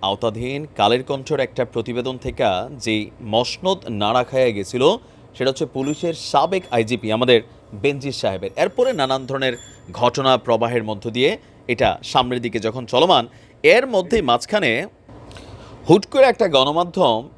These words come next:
ঢাকা মহানগর পুলিশের সাবেক কমিশনার আসাদুজ্জামান মিয়ার একটা প্রতিবেদন করছে। সেখানেও তার বিরুদ্ধে অভিযোগ ছিল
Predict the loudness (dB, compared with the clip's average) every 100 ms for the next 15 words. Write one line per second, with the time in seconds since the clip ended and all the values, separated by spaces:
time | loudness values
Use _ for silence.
0 | -18 -8 -2 -2 0 -2 -2 -2 -2 -2
1 | -4 -4 -2 -2 -4 -12 -20 -20 -14 2
2 | 4 4 2 0 -2 -2 -8 -10 -10 -14
3 | _ -20 _ -8 -4 0 0 0 -2 2
4 | 2 2 -4 -2 0 0 0 -2 -4 -8
5 | -10 0 2 2 -2 -4 -2 -2 -2 -4
6 | -6 -6 -10 -12 -2 0 2 4 4 4
7 | 2 -6 -6 -6 -6 -6 -8 -6 0